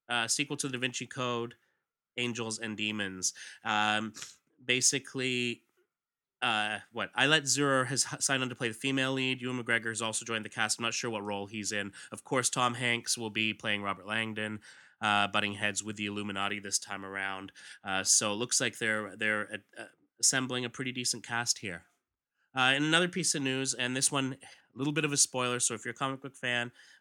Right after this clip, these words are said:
um, and you don't wanna be spoiled, um, skip ahead about, uh, I, I guess about thirty seconds.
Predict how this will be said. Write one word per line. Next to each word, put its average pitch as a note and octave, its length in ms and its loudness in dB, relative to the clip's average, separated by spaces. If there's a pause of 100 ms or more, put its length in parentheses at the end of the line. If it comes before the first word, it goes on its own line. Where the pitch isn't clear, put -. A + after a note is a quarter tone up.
um, A2 420 2
and G#2+ 220 -4
you G#2 80 -10
don't A2+ 180 -6
wanna A2+ 180 -4
be G#2+ 120 -6
spoiled, G#2+ 520 -4 (380)
um, G2 540 0 (1200)
skip - 400 6
ahead A2+ 420 2
about, G#2+ 480 0
uh, G#2 380 0 (200)
I, A2 220 -4
I A2 100 -4
guess A#2 220 2
about A#2 200 -2
thirty G#2+ 260 -2
seconds. F#2 580 0